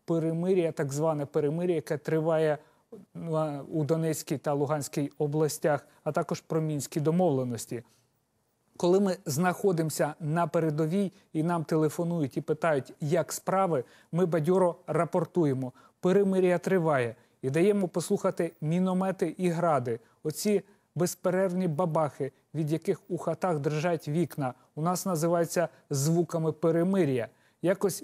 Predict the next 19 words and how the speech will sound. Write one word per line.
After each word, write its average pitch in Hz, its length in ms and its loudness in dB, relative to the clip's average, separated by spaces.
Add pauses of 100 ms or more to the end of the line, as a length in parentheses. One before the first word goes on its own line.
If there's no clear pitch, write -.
(120)
під 180 320 -2
чергову 185 520 -2
касету 170 480 0
звуків, 156 580 0
град 156 300 0
касетами 147 560 -2
стріляє, 143 500 0 (320)
дійшло 170 360 2
до 165 120 0
мене, 185 260 0
що 170 400 0 (200)
неправі 175 500 0
ті, - 200 -2
хто 170 220 -2
скаржаться 170 720 0 (240)
на 165 320 0
невиконання 175 840 0
мінських 160 500 -2
домовленостей. 131 840 0